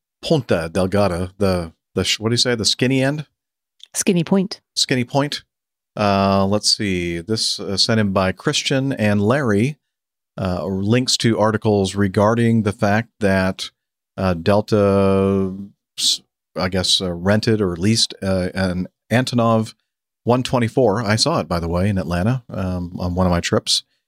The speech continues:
Speaker 1: Um,
Speaker 2: It was just in Charlotte, too, or
Speaker 1: flew
Speaker 2: one of them
Speaker 1: to
Speaker 2: was.
Speaker 1: Oh, cool.
Speaker 2: Anyway.
Speaker 1: Uh, flies to Punta Delgada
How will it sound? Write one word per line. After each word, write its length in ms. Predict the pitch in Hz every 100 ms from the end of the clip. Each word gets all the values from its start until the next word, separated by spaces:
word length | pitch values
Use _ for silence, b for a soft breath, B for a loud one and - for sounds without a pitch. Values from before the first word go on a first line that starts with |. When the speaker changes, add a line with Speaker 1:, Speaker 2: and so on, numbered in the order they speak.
| _ _ _ 98
Speaker 1:
Um, 520 | 98 92 90 90 95 185
Speaker 2:
It 80 | 180
was 120 | 156
just 220 | 151 -
in 100 | 160
Charlotte, 440 | - 190 196 302 -
too, 260 | 202 139
or 60 | 175
Speaker 1:
flew 120 | 156
Speaker 2:
one 60 | 120
of 60 | -
them 120 | 120
Speaker 1:
to 60 | 113
Speaker 2:
was. 200 | 143 - _ -
Speaker 1:
Oh, 100 | 185
cool. 200 | 220 -
Speaker 2:
Anyway. 240 | 220 160 - _ -
Speaker 1:
Uh, 220 | 110 107
flies 300 | - 123 127
to 400 | - 120 113 110 101
Punta 380 | 127 127 123 113
Delgada 760 | 110 101 104 135 156 156 143